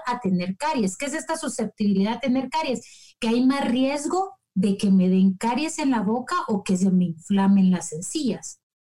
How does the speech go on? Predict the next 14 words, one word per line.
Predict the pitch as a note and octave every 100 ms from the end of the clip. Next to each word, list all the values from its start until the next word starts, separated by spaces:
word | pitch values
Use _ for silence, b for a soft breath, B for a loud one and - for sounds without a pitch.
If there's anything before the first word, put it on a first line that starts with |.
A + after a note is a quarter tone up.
| _
También | - G#3 G#3+ A3+
otra | C4 -
cosa | - - D#4
que |
está | B3 G#3+
pasando | - G#3+ A#3+ A#3
mucho | A3+ A#3
es | A3 -
por | G3+ F#3+
el | F3+
uso | A3+ C4 D#4+
de | D#4
la | C4
mascarilla | G3+ F#3 - - D#3 F#3+ B3+ E4